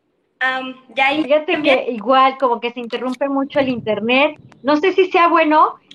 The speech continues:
Speaker 2: que te salgas y ahorita vuelves a entrar. A lo mejor funciona.
Speaker 1: Ok, va.
Speaker 2: Mi-,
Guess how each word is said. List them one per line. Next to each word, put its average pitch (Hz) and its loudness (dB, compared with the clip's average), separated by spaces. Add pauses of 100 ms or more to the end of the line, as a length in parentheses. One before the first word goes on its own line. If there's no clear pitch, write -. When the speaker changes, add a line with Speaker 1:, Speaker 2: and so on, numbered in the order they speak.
(100)
Speaker 2:
que 233 -4
te 240 -2
salgas 320 0 (100)
y 285 -2
ahorita 262 0
vuelves 285 -2
a 294 -4
entrar. 311 -2 (2000)
A 208 -10
lo 208 -6
mejor 262 -2 (400)
funciona. 226 -2 (1080)
Speaker 1:
Ok, 262 -4 (340)
va. 247 0
Speaker 2:
Mi-, 262 -2